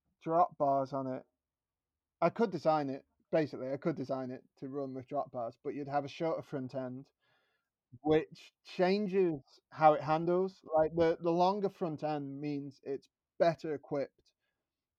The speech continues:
to just roll over rocks and bumps and rough stuff. So, uh, it handles better in the dirt. I mean, this, this is, like,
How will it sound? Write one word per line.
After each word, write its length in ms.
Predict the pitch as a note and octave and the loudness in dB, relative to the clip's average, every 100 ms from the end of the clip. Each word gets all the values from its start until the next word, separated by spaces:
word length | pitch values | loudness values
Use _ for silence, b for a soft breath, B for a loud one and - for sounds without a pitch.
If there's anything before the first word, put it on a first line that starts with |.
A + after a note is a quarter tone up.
| _ - | _ -8
to 260 | C#3 C3 B2+ D#3 | -6 -8 -10 -10
just 180 | C3+ - | -10 -12
roll 520 | C3+ C#3 D#3 D#3 D3+ | -6 0 2 2 2
over 480 | D3+ E3 D#3 D#3 D#3+ D#3 _ _ | -2 -2 -4 -8 -8 -16 _ _
rocks 580 | C3+ D3 - _ - - - | 0 2 2 _ -20 -14 -8
and 460 | C#3 C#3 C#3 C3+ - | -6 -6 -8 -12 -4
bumps 440 | D3+ C#3+ - - | -4 -4 -10 -16
and 140 | B2+ C#3 | -10 -4
rough 200 | D3+ - | -4 -6
stuff. 260 | - C3 B2+ _ | -10 -10 -10 _
So, 400 | - C#3+ C3+ D3 _ _ _ _ _ _ C3 | -8 -4 -4 -6 _ _ _ _ _ _ -6
uh, 320 | C3 C3+ B2+ - | -2 -2 -2 -8
it 100 | C#3+ | -12
handles 520 | - E3 E3+ E3 D#3+ | -2 0 2 0 -2
better 300 | - D#3+ D#3+ | 0 0 0
in 100 | D3+ | -6
the 40 | C3+ | -6
dirt. 380 | D3+ D#3+ F3 - - | -2 -2 -4 -10 -10
I 40 | D3+ | -6
mean, 180 | D#3+ | 0
this, 180 | G3 F#3 _ _ _ _ - | 0 0 _ _ _ _ -8
this 200 | D#3+ - | -8 -6
is, 180 | C#3+ B2 _ - | -10 -10 _ -6
like, 260 | C3 B2+ | -4 -4